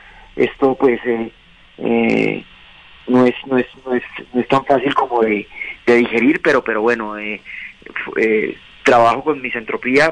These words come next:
también buscando que él tenga su propia energía, su propia personalidad,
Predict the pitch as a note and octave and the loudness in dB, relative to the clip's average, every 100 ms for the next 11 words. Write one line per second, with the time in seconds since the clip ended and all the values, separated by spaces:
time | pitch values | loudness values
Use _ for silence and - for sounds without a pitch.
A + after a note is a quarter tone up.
0 | - B2+ A#2 A#2 - - C#3 C3+ C3+ A#2+ | -2 -4 -4 -12 -12 -4 -2 -2 -2 -2
1 | A2+ B2+ B2 B2+ C3+ A2+ A2 B2+ B2 - | -2 -2 -2 -4 -4 -4 2 2 2 2
2 | B2+ D3+ D#3 - - - - - - C3+ | 4 4 2 -6 -20 -20 -20 -16 -10 -6
3 | - B2+ - C3 C3+ A#2+ - A2 G#2+ A2 | 0 2 4 4 2 -2 -4 -4 0 4
4 | C3 D3+ | 4 2